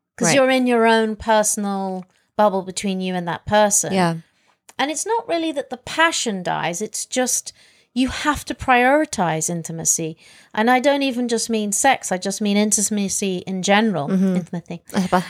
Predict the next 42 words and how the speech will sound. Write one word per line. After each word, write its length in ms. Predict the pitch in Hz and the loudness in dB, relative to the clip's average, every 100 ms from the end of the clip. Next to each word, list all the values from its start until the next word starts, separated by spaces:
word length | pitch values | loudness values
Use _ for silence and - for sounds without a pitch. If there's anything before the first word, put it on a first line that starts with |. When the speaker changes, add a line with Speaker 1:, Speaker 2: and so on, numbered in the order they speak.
| - | 0
Speaker 1:
Um, 360 | 214 214 208 - _ - | 2 2 -2 -6 _ -6
you 200 | 226 254 | -2 2
have 200 | 262 262 | 2 0
to 60 | 269 | 0
prioritize 760 | 247 226 247 330 262 196 175 | 2 4 4 2 2 2 2
it. 220 | 180 - - _ _ - | -2 -4 -10 _ _ 0
And 480 | 226 220 214 214 - _ _ | 2 2 0 -2 -8 _ _
in 120 | 226 233 | 0 4
order 280 | 294 330 254 | 4 2 -2
to 140 | 220 | -4
do 200 | 208 247 | 0 2
that, 200 | 233 165 | 2 2
you 80 | 190 | 0
really 300 | 185 214 220 | 0 2 0
kind 300 | 202 208 190 | -2 -4 -4
of 80 | 180 | -4
have 240 | - 180 - | -6 -8 -6
to 200 | 175 170 _ _ _ _ _ _ - | -6 -6 _ _ _ _ _ _ -14
kind 240 | - 226 | -4 -2
of 80 | 214 | -2
schedule 400 | - 196 185 165 | 0 0 0 -4
it 100 | 147 | -4
a 80 | - | -6
bit. 440 | 165 170 - - - - - - - | -2 0 0 -2 -8 -8 -10 -10 0
I 80 | 294 | 2
mean, 140 | 302 311 | 4 2
it 100 | 294 | 0
can 200 | 339 339 | 0 0
be 100 | 320 | 0
extreme. 460 | - - 269 226 185 | 0 -2 0 0 0
Like 220 | 185 202 | -4 2
they, 220 | 240 233 214 | 2 2 -2
what, 300 | 226 233 - | -2 -2 -2
what 300 | 214 247 214 | -2 -2 2
they've 260 | 240 254 | 2 0
said, 480 | - 185 147 156 202 - _ _ _ | -2 -2 0 -2 -4 -16 _ _ _
sorry, 160 | - 147 | -16 -16
I'm 60 | 151 | -16
interrupting 340 | 151 - - | -16 -18 -18
you, 60 | 156 | -16
but 200 | - - | -12 -2
Speaker 2:
No. 300 | 220 233 | 2 2